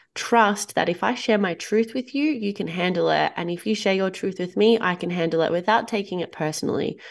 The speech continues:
'cause your experience in life is so unique and so valid to you. And my experience in life is also valid for me. And I'm allowed to have these feelings and these emotions, and you're allowed to have your own as well, your own desires and all those things.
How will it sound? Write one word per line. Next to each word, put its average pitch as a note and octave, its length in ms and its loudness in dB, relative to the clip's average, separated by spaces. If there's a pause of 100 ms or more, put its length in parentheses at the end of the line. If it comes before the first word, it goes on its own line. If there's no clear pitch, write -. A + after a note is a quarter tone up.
(200)
'cause E3+ 200 -2
your G3+ 200 8
experience G3+ 500 2
in E3+ 100 0
life E3 420 0
is E3+ 340 -6
so - 580 0
unique F3+ 580 2
and E3 200 -2
so F3+ 540 4 (500)
valid F#3 600 4 (200)
to - 160 -2
you. F#3 380 2
And F3 160 -2
my G3+ 140 2
experience F3+ 500 -4
in F3 60 -2
life E3 260 0
is E3+ 100 -6
also F3+ 320 -4
valid D#3 340 0
for D#3+ 120 -4
me. - 360 -2 (440)
And F#3 100 2
I'm F#3+ 140 4
allowed F#3+ 400 4
to C#4 80 4
have F#3 240 2
these D#3+ 240 -6
feelings - 420 -2
and D#3+ 100 -2
these D#3+ 200 -4
emotions, D#3+ 420 -2
and D#3+ 140 2
you're F3+ 160 4
allowed E3+ 260 4
to E3+ 80 -4
have E3 180 -4
your E3 220 2
own D3+ 240 0
as D#3 160 -6
well, D3 380 2
your - 180 -6
own E3+ 160 -4
desires D#3+ 500 0
and - 80 -4
all D#3+ 120 -6
those D3+ 180 -8
things. - 500 -2